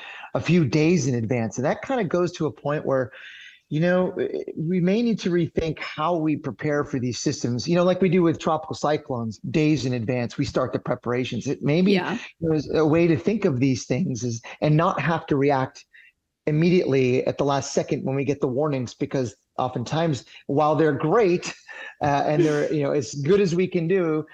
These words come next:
Speaker 1: uh,
Speaker 2: Mm-hmm.
Speaker 1: they're oftentimes, that's not enough time to find safety.
Speaker 2: Yeah, I feel like the earliest we are at least asking, like, emergency managers to start activating is at least when the watch gets issued, which is still good, but that's only,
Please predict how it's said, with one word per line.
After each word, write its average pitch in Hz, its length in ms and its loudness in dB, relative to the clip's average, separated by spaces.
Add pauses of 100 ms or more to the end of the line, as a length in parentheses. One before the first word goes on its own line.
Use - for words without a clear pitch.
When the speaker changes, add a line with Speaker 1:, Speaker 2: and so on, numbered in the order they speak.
(180)
Speaker 1:
uh, 226 40 4
Speaker 2:
Mm-hmm. 226 180 6
Speaker 1:
they're 151 160 4
oftentimes, 151 960 -4
that's 139 340 -2
not 196 300 0
enough 147 280 -2
time 113 340 -8
to 117 180 -4
find 117 320 -2
safety. - 500 -4 (320)
Speaker 2:
Yeah, 226 140 2
I 208 60 2
feel 302 220 2
like 247 180 2
the 208 180 4
earliest 202 560 4
we 202 320 4
are 175 540 2
at 196 60 2
least 233 200 2
asking, 196 560 0
like, 180 160 0
emergency 196 560 0
managers 185 520 2
to 208 100 2
start 196 260 -2
activating 190 540 -2
is 175 120 -2
at 196 80 2
least 240 220 0
when 226 120 2
the 190 60 4
watch 160 540 0
gets 254 300 -2
issued, 277 580 0
which 233 220 0
is 220 200 0
still 294 400 0
good, 196 520 2 (160)
but 226 340 2
that's 208 240 -2
only, 214 580 -2